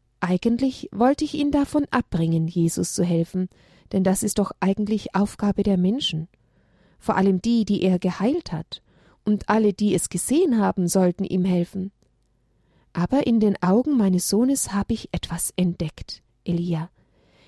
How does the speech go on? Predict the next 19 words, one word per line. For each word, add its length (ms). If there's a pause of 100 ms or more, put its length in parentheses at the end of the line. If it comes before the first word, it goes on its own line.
(180)
Den 200
Glauben 640 (400)
an 220
diesen 320
Jesus 560
und 180
die 140
Hoffnung, 640 (400)
die 120
er 180
allen 340
gab, 360 (260)
und 200
die 120
Liebe, 640
die 160
Haberle 460
spüren 520
durfte. 540